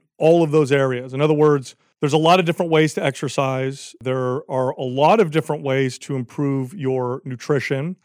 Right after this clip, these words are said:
and all of them can provide value. Someone might be like, "Well, what's the one? Like, which one do I pick? Like, how do I know, you know, what's gonna be right?" Well, what we gotta do is we gotta look at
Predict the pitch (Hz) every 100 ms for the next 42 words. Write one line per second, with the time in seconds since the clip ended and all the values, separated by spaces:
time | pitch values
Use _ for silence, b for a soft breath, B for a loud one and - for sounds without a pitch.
0 | _ 156 156 156 - 160 226 240 156 151
1 | 143 156 156 156 156 131 135 131 135 127
2 | _ 123 160 170 170 139 120 123 - -
3 | 156 147 151 143 143 135 175 170 226 -
4 | 175 170 190 143 123 151 139 175 - 180
5 | 170 147 135 - 170 - 123 104 147 147
6 | 143 143 135 131 - _ 147 143 135 160
7 | - 151 147 127 160 139 139 - 185 196
8 | 196 254 277 202 220 165 170 165 160 170
9 | 165 147 147 147